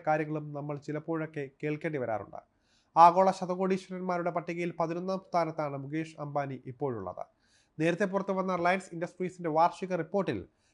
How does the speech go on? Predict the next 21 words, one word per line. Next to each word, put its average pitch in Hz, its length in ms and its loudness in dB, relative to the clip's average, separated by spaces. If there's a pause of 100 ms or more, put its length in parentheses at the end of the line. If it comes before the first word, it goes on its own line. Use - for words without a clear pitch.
(100)
കോവിഡ് 202 300 2
വ്യാപനം 196 480 4
ആരംഭിച്ചതിന് 175 540 -2
ശേഷം 175 400 -8
മുകേഷ് 180 380 -4
അംബാനി 160 300 -2
ശമ്പളമൊന്നും 160 800 -2
കൈപ്പറ്റിയിട്ടില്ല 160 720 -4
എന്ന് 135 360 -6 (480)
വെളിപ്പെടുത്തിയിരുന്നു. 151 760 -2 (400)
അതായത് 175 260 8
രണ്ടായിരത്തി 196 440 4
ഇരുപത് 190 320 2
ഇരുപത്തിയൊന്ന് 196 600 0
സാമ്പത്തിക 180 480 -4
വർഷം 175 360 -4
മുതൽ 147 340 -4
അദ്ദേഹത്തിന്റെ 156 460 -4
ശമ്പളം 147 500 -4 (400)
പൂജ്യമെന്ന് 160 880 -2
അർത്ഥം. 123 300 -6